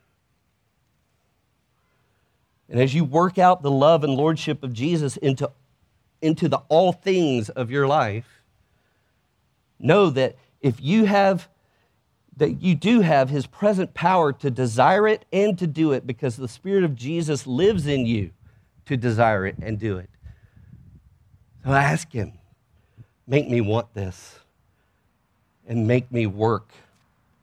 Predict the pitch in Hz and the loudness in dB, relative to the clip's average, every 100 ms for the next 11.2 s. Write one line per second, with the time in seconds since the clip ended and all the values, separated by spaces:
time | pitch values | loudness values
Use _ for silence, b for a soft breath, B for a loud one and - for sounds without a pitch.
0 | _ _ _ _ _ _ _ _ _ _ | _ _ _ _ _ _ _ _ _ _
1 | 113 113 110 95 85 - _ _ _ _ | -10 -4 -4 -4 -10 -16 _ _ _ _
2 | _ _ _ _ _ _ _ _ _ _ | _ _ _ _ _ _ _ _ _ _
3 | _ _ _ _ _ _ _ _ _ _ | _ _ _ _ _ _ _ _ _ _
4 | _ _ _ _ _ _ _ _ _ _ | _ _ _ _ _ _ _ _ _ _
5 | _ _ _ _ _ _ _ _ _ _ | _ _ _ _ _ _ _ _ _ _
6 | _ _ _ 143 147 - 214 175 151 139 | _ _ _ 0 0 -2 -4 -2 0 0
7 | 107 123 117 135 123 117 107 - 127 117 | 0 -2 -4 -6 -4 -4 -4 -2 -2 -2
8 | 104 107 107 98 107 104 - - _ _ | -2 -2 -2 0 -2 -4 -8 -20 _ _
9 | - 107 87 98 - _ _ _ _ _ | -8 -6 -6 -10 -18 _ _ _ _ _
10 | _ _ - 113 127 131 110 117 92 - | _ _ -6 -2 0 -2 -4 -6 -6 -8
11 | - _ | -20 _